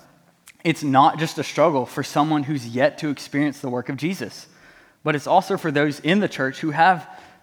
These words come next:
been saved, who have experienced Jesus' power. I've had so many guys in my life that I've walked with, and they'll say, "I, I do love Jesus,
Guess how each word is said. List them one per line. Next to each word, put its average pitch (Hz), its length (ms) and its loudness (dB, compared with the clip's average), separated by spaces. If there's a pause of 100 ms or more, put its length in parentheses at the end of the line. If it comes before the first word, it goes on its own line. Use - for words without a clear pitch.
been 143 160 0
saved, 127 320 -6
who 165 120 2
have 170 340 4
experienced 143 500 -4
Jesus' 143 400 -8
power. 131 400 -8 (720)
I've 151 100 -2
had 160 160 2
so 165 320 -2
many 190 180 -2
guys 127 500 2 (460)
in 170 140 2
my 170 140 6
life 135 300 4
that 135 120 2
I've 127 180 2
walked 151 300 0
with, 107 320 -10 (720)
and 156 160 0
they'll 143 280 0
say, 147 360 -2 (440)
"I, 165 160 -2
I 175 140 0
do 202 220 2
love 147 240 4
Jesus, 131 500 -4